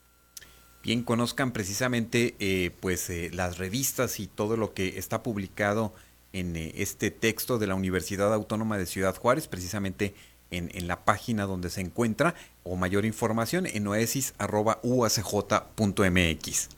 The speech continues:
Bien, por otro lado, la, ah, maestra Susana Ross, subdirectora de Lenguas Extranjeras, nos habla a continuación de todos los servicios que ofrece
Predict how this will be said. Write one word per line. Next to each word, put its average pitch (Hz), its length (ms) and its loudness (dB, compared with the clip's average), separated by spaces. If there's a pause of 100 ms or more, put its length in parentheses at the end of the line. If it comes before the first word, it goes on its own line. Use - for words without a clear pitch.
(880)
Bien, 190 140 -4
por 185 140 2
otro 185 180 2
lado, 147 260 6
la, 120 380 4
ah, 92 320 2
maestra 107 460 2
Susana 123 480 2
Ross, 139 240 4
subdirectora 110 640 2
de 104 140 2
Lenguas 147 500 4
Extranjeras, 135 720 0 (320)
nos 104 260 -2
habla 160 200 4
a - 40 2
continuación 120 760 0
de 107 200 2
todos 135 300 2
los 131 100 4
servicios 113 480 -2
que 110 120 -2
ofrece 117 580 2